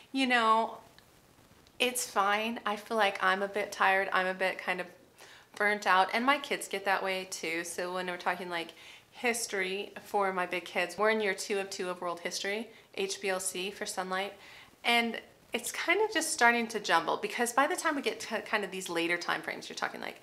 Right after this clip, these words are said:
seventeen hundreds and ear-, early nineteen hundreds, and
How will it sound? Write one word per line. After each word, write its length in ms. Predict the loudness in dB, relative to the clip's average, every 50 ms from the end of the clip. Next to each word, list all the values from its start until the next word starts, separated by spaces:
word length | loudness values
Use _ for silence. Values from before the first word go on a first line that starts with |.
| -18 -20 -20 -14 -6
seventeen 400 | -2 0 2 2 2 2 2 2
hundreds 680 | 2 2 2 4 2 4 4 4 4 2 2 -2 -4 -2
and 260 | -2 -4 -4 -6 -8 -14 -18 -20 _ _ 2
ear-, 240 | 2 2 2 2 -2 0
early 240 | 0 2 2 2 0
nineteen 360 | 0 0 -2 -2 -4 -6 -4
hundreds, 340 | -4 -2 -2 -2 -2 -4 -6
and 120 | -8 -10